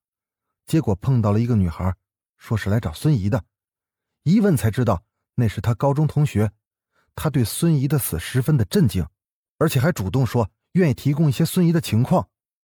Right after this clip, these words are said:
我可是冒着被处分的危险，才把人给接到我家来的，希望会对你们有所帮助。”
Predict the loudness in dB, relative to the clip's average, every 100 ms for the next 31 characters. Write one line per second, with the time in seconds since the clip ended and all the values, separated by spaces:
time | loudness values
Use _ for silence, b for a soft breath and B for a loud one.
0 | _ _ _ _ -2 0 2 2 4 4
1 | 4 0 0 -2 2 2 4 2 0 -4
2 | -8 -6 0 2 2 2 0 0 0 0
3 | -2 0 0 0 -4 -12 _ _ _ _
4 | _ -8 0 2 0 0 0 0 2 2
5 | 0 -2 -2 0 0